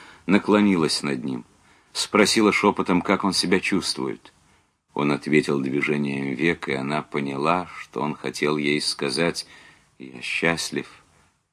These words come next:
ты со мной». Когда у него несколько раз, захватывая воздух, судорожно поднялась грудь, Зоя села около койки и не двигалась.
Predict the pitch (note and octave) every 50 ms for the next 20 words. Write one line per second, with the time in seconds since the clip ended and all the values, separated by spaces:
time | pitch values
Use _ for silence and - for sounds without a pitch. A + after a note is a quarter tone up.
0 | _ _ - E2+ D#2 - - - B1 B1 B1 B1+ B1+ B1+ B1+ A1+ - - _ _
1 | _ _ _ _ _ _ _ _ _ _ _ _ _ _ _ _ _ _ _ _
2 | _ _ _ _ - - D2+ C#2 C#2 D2+ D2 D2 D2 C#2+ C#2+ C#2+ C#2+ D2 D2 -
3 | - - C#2 - - D2+ D2 D2+ D2+ D2 - - - - _ _ _ _ - -
4 | C#2 D#2+ D#2 - - D#2 E2 E2 - D2+ D2 D2+ D2+ D2 D2 F2 F2 D#2+ D2 -
5 | D2+ C#2+ - - - - F2+ F2 D2+ D#2+ D2+ D2 C#2 C#2+ D2+ C#2+ C#2 - D#2 D2
6 | C2 C#2+ C#2+ D2 D#2 D#2 D2 C2 B1+ C2+ B1 D2+ D#2 F#2 G#2 G2 - - - -
7 | - - - - _ _ _ _ _ _ _ - C2 A#1+ - E2+ F#2 F2+ D#2+ -
8 | - - C2 C#2 C#2 C2+ C2 C2 - - B1+ B1+ B1 - - D#2+ F2 F2+ F2 -
9 | - A#1+ C2 C2 B1+ A#1 A#1 B1 B1+ B1+ B1 B1+ B1 A#1+ A#1 - - - - -